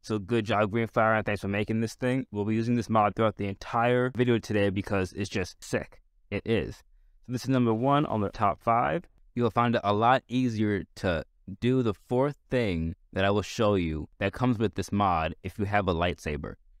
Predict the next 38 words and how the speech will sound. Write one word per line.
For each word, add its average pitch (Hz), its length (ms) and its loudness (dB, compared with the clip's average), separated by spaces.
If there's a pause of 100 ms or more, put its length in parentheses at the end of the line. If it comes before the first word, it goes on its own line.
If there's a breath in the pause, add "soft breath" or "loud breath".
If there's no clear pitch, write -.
Just 90 200 -4
trust 131 360 0
me, 147 240 0
I 95 60 -2
know 127 260 0
it's 120 100 -4
very 135 240 2
cryptic - 400 -6
how 120 140 0
I'm 135 100 0
saying 139 400 -2
it. 82 220 -4 (200)
Just - 360 -2
trust - 420 -2
me, 76 300 -4 (100)
a 80 80 -2
lightsaber 104 560 -2
is 90 80 -2
the 95 100 0
way 92 200 0
to 95 100 2
go 85 260 2
with 82 220 -2
a 82 100 0 (160)
fourth 107 300 0
component 87 640 -4 (500)
of 92 200 4
the 90 80 -4
Sanity 90 380 0
mod. 69 400 -4 (100)
I 95 180 2
digress. 87 560 -2 (380)
Guys, 113 220 0
sit 117 260 -4
back, 120 280 -2
relax, 117 460 0
and 117 100 0
enjoy. 117 420 0